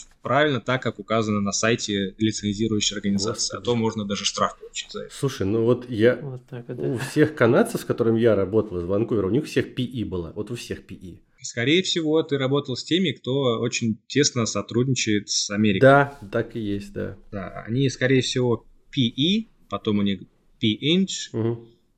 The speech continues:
Speaker 1: потом у них мас-, мастер-дегри,
Speaker 2: Мгм.
Speaker 1: скорее всего, есть.
Speaker 2: Мгм.
Speaker 1: Да.
Speaker 2: Мгм.
Speaker 1: То есть они, э,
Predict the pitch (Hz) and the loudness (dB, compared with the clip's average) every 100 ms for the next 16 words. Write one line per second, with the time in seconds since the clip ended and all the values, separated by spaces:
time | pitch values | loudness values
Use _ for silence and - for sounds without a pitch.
0 | _ 98 - 101 98 92 - - _ _ | _ -10 -2 -2 -2 -4 -10 -20 _ _
1 | 110 117 - 117 110 - 101 92 98 104 | 0 0 -2 -2 -2 -2 -6 -6 -8 2
2 | 120 113 110 147 139 131 127 117 110 107 | 4 4 2 2 0 -2 -4 -2 0 0
3 | 107 104 104 101 113 113 113 - - - | -2 -6 -2 0 2 0 -4 -14 -20 -10
4 | - - 147 180 143 | -10 -2 2 2 2